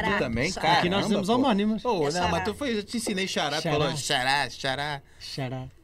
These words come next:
Speaker 1: Esqueceu já?
Speaker 3: Não, agora
Speaker 1: Tem um
Speaker 3: lembrei.
Speaker 1: corte com isso,
Speaker 3: Agora,
Speaker 1: de
Speaker 3: agora
Speaker 1: dizer.
Speaker 3: lembrei, agora
Speaker 1: Ah.
Speaker 3: lembrei. Mas já não
Speaker 1: Tá.
Speaker 3: lembrava, já não lembrava.
Speaker 1: Hum.
Speaker 3: Ah,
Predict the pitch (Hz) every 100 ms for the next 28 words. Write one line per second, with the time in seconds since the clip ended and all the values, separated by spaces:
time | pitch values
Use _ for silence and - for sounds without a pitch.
0 | - - - - 208 175 170 285 - -
1 | 254 269 151 151 208 233 196 226 156 -
2 | 175 196 151 165 226 180 226 262 226 165
3 | 143 131 139 180 160 143 160 190 196 233
4 | 214 202 131 120 135 143 147 135 - -
5 | - - 151 160 170 170 165 160